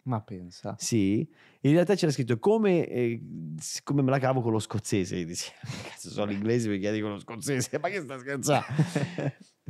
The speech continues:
Speaker 2: Eh, e lì ho per-, perso un bel treno perché era una bella trasmissione. E io quella mail l'ho fotografata e l'ho messa da un quadrettino, me la guardo ogni tanto, dico, "Vedi?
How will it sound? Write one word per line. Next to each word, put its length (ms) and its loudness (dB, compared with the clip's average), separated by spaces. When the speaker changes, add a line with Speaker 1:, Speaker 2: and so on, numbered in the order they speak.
Speaker 2:
Eh, 760 6
e 40 2
lì 160 4
ho 60 2
per-, 260 -4
perso 260 0
un 60 2
bel 140 2
treno 240 4
perché 220 -2
era 80 4
una 100 2
bella 180 2
trasmissione. 760 0
E 100 0
io 100 2
quella 240 2
mail 240 4
l'ho 100 -2
fotografata 640 -2
e 80 0
l'ho 300 -2
messa 300 0
da 60 -2
un 100 -6
quadrettino, 680 -2
me 80 2
la 80 2
guardo 360 0
ogni 120 -4
tanto, 240 -4
dico, 120 -4
"Vedi? 280 -4